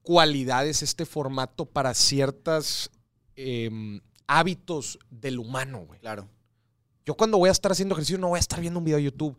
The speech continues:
Speaker 1: no voy a estar viendo, eh, TikToks, güey, de videos de treinta segundos. Pero me puedo aventar una conversación y eso lo hace también mucho más íntimo.
Speaker 2: Sí.
Speaker 1: ¿Quién te dedica hoy en día una hora, güey?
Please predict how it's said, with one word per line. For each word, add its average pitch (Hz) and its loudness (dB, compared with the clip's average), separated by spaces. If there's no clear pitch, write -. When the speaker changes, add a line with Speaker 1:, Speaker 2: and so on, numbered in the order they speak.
Speaker 1:
no 131 -10
voy 143 4
a - 4
estar 143 0
viendo, 139 2
eh, 120 0
TikToks, - -4
güey, 90 -10
de 104 -8
videos 107 -2
de 123 -2
treinta 127 -6
segundos. 143 -8
Pero 131 -2
me 131 -4
puedo 143 0
aventar 151 -8
una 165 -12
conversación 131 -10
y 131 -8
eso 135 -4
lo 143 -2
hace 131 -4
también 120 -12
mucho 131 -12
más 110 -6
íntimo. 185 -8
Speaker 2:
Sí. 113 -8
Speaker 1:
¿Quién - -4
te 208 -4
dedica 190 -4
hoy 165 0
en 180 -4
día 165 -2
una 165 4
hora, 117 0
güey? - -20